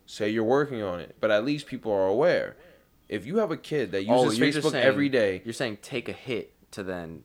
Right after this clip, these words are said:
Speaker 2: excel.
Speaker 1: take a P R hit.
Speaker 2: Oh,
Speaker 1: Take
Speaker 2: that's
Speaker 1: a
Speaker 2: what you're
Speaker 1: P R
Speaker 2: saying.
Speaker 1: hit.
Speaker 2: Okay, okay.
Speaker 1: You know what I'm saying? 'Cause it doesn't matter if they invest fifty million into that issue because, one, you're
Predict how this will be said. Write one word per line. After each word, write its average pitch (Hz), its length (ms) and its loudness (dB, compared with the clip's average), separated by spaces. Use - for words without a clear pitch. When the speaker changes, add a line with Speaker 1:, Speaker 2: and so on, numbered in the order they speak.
Speaker 2:
excel. - 380 -6
Speaker 1:
take 127 260 -2
a 151 40 -4
P 160 200 -6
R 190 160 0
hit. 107 260 -6
Speaker 2:
Oh, 95 160 -8
Speaker 1:
Take - 20 -20
Speaker 2:
that's 139 200 0
Speaker 1:
a 151 40 -2
Speaker 2:
what 143 120 -2
you're - 0 -
Speaker 1:
P 139 80 2
R 131 240 6
Speaker 2:
saying. 113 100 0
Speaker 1:
hit. 92 120 0
Speaker 2:
Okay, - 140 -20
okay. - 60 -20
Speaker 1:
You 113 120 -4
know 120 80 2
what 123 60 2
I'm 127 60 -6
saying? 147 280 -2
'Cause 151 120 -4
it 156 60 -6
doesn't 175 220 -4
matter 123 340 2
if 104 80 -6
they 113 120 0
invest 107 400 -2
fifty 117 340 -4
million 101 400 -2
into 107 300 -8
that 98 340 0
issue 110 400 -6
because, 104 320 -6
one, 127 400 -2
you're 101 380 -2